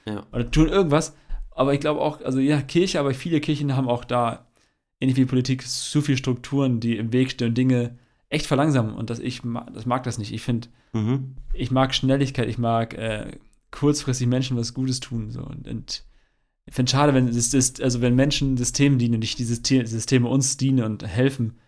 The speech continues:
Speaker 1: Mhm.
Speaker 2: anderen zu helfen. So. Das find ich kacke. Ja.
Speaker 1: Ja, gerade hast du's nochmal angesprochen, ähm,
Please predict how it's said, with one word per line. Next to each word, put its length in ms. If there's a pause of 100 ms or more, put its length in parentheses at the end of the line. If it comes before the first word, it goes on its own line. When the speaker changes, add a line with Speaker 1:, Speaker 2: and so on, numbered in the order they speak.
(220)
Speaker 1:
Mhm. 340
Speaker 2:
anderen 280
zu 100
helfen. 220
So. 80
Das 140
find 120
ich 40
kacke. 260 (200)
Ja. 200 (100)
Speaker 1:
Ja, 160
gerade 360
hast 160
du's 120
nochmal 260
angesprochen, 840
ähm, 640